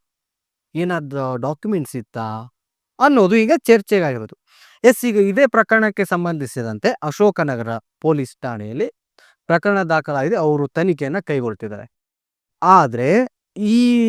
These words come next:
ಸೂಸೈಡ್ ಮಾಡ್ಕೊಳ್ಳೋಕ್ಕಿಂತ ಮುಂಚೆ, ಆತ್ಮಹತ್ಯೆ ಮಾಡ್ಕೊಳ್ಳೋಕ್ ಮುಂಚೆ ಅವ್ರು ಐ ಟಿ ಅವ್ರು ಬರ್ತಾರೆ, "ಸರ್, ನೀವು ಕೂತ್ಕೊಳ್ಳಿ, ನಿಮ್ ಡಾಕ್ಯುಮೆಂಟ್ ಎಲ್ಲ ಚೆಕ್ ಮಾಡಿದೆ." ಆದ್ರೆ ಈ ಡಾಕ್ಯುಮೆಂಟ್, ಕೆಲವೊಂದು ಡಾಕ್ಯುಮೆಂಟ್‌ಗಳನ್ನ with permission ಇಲ್ಲದೆ ಟಚ್ ಮಾಡೋ ಆಗಿರಲ್ಲ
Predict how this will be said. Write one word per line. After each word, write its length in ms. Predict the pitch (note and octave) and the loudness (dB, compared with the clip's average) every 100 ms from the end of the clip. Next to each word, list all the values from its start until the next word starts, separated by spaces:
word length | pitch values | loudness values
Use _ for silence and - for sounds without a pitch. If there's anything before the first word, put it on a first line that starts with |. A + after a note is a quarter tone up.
| G#3+ G3 F3 D#3+ C#3 C3 B2 _ - - | 2 0 -2 -4 -4 -4 -6 _ -20 0
ಸೂಸೈಡ್ 360 | C4 B3 B3+ | 0 6 6
ಮಾಡ್ಕೊಳ್ಳೋಕ್ಕಿಂತ 680 | A3 F#3+ F3 F#3+ F3 E3+ D3 | 6 2 2 0 0 -2 -2
ಮುಂಚೆ, 300 | C#3+ C#3 A#2+ | -2 -2 -2
ಆತ್ಮಹತ್ಯೆ 460 | C3 D3 F#3 D#3+ D3+ | -4 -4 -4 -2 -2
ಮಾಡ್ಕೊಳ್ಳೋಕ್ 500 | C3+ C3+ - C3 - | 0 -2 0 -2 -2
ಮುಂಚೆ 360 | A#2+ G#2+ A#2 F3+ _ _ _ _ _ _ - | -8 -6 -8 -8 _ _ _ _ _ _ -4
ಅವ್ರು 180 | F#3 F3 | 2 4
ಐ 120 | F#3 | 4
ಟಿ 140 | E3+ | 6
ಅವ್ರು 160 | F#3+ E3+ | 4 4
ಬರ್ತಾರೆ, 680 | E3 D3 D#3+ D#3+ D#3+ D3+ C#3+ | 0 0 0 2 2 2 0
"ಸರ್, 160 | D#3 | 0
ನೀವು 140 | D3+ C#3 | 0 -2
ಕೂತ್ಕೊಳ್ಳಿ, 420 | - C#3+ D3 C#3+ | -4 -6 -4 -2
ನಿಮ್ 140 | C#3 | -4
ಡಾಕ್ಯುಮೆಂಟ್ 440 | B2 B2+ C#3 C3 A#2+ | -4 -4 -4 -8 -6
ಎಲ್ಲ 100 | B2 | -8
ಚೆಕ್ 220 | A#2 A2+ | -8 -12
ಮಾಡಿದೆ." 240 | A#2 G#2+ - - | -12 -12 -16 -2
ಆದ್ರೆ 380 | D3+ D#3 A#3+ B3 | 2 4 2 2
ಈ 200 | B3 A3+ E3 | 0 0 4
ಡಾಕ್ಯುಮೆಂಟ್, 580 | D#3+ G3 - B3+ A#3 G3+ | 6 6 4 2 2 0
ಕೆಲವೊಂದು 460 | - A3+ A#3 A#3 B3+ | 2 6 6 4 4
ಡಾಕ್ಯುಮೆಂಟ್‌ಗಳನ್ನ 760 | F3+ G3 - A3+ F#3 C#3 D#3 G#3 D4+ _ _ _ _ _ | 4 2 0 -2 -2 -4 -2 -2 -4 _ _ _ _ _
with 180 | F3+ D#4 _ _ - | 0 0 _ _ 4
permission 520 | F#3+ G3+ A#3+ G3+ F3 | 4 4 0 -2 -2
ಇಲ್ಲದೆ 200 | D#3 A#3 | -2 -2
ಟಚ್ 320 | - F#3+ - | 0 -2 -2
ಮಾಡೋ 260 | D#3 C#3 C3 | -4 -2 -2
ಆಗಿರಲ್ಲ 320 | G#2+ G#2+ | -6 -10